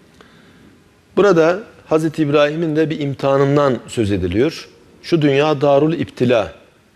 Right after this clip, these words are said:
Allahu Teala bütün insanları dünyada imtihana tabi tutuyor.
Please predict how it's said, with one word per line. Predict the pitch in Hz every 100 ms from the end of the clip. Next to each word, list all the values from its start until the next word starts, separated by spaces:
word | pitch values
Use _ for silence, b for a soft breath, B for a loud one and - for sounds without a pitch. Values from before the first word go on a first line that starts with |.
| _ -
Allahu | 135 143 131
Teala | - 120 135 127
bütün | 135
insanları | 127 117 120 113 120 165 175 b b -
dünyada | 139 131 123 151
imtihana | 151 131 127 123 143 185 208 -
tabi | 135 143 170
tutuyor. | 147 127 131 87 -